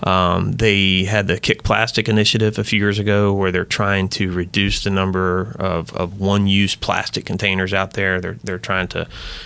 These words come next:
you know, go with the, the stainless steel drinking bottles and things like that,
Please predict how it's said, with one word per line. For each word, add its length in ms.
you 80
know, 140
go 220
with 140
the, 220
the 200
stainless 460
steel 200
drinking 360
bottles 340
and 100
things 200
like 140
that, 360